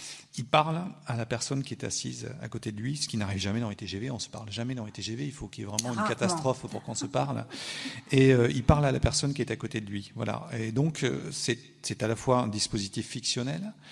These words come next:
Speaker 1: euh, et à la fois, ce, cet homme revient d'atelier d'écriture, euh, qu'il a animé à Chypre, euh,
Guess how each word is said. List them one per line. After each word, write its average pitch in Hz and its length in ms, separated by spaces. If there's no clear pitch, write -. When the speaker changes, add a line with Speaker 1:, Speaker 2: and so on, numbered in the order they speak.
Speaker 1:
euh, 113 880
et 135 260
à 123 120
la 113 80
fois, 139 260
ce, - 260
cet - 240
homme 123 400
revient 120 320
d'atelier 110 260
d'écriture, 143 640
euh, 110 680
qu'il 147 180
a 147 40
animé 139 280
à 127 80
Chypre, - 380
euh, 110 800